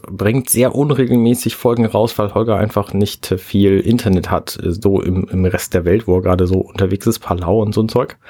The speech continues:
Und, ähm, dann hab ich mir aber zweitausenddreizehn gedacht, „Mensch, ich würd auch gerne noch mal einen weiteren Podcast machen, der sich“, also ich, ähm,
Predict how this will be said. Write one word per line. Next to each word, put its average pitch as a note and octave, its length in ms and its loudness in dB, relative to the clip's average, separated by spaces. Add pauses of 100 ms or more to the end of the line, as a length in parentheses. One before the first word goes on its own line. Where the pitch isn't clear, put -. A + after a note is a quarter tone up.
(1040)
Und, C#3+ 460 0
ähm, B2 480 2
dann F3+ 200 0
hab D3+ 120 -2
ich - 80 -4
mir D3 120 4
aber - 160 -2
zweitausenddreizehn C3 1400 -2
gedacht, A#2 360 -2
„Mensch, A#2+ 240 0
ich - 180 -10 (140)
würd A#2+ 160 0
auch G2+ 100 -6
gerne A2 220 0
noch A2 120 0
mal G#2+ 140 2
einen F#2 340 -4
weiteren A#2 360 -2
Podcast - 520 -6
machen, B2 320 -2 (760)
der A2+ 220 4
sich“, - 480 -2 (140)
also F#2 220 -2
ich, - 360 -10
ähm, F#2 540 -2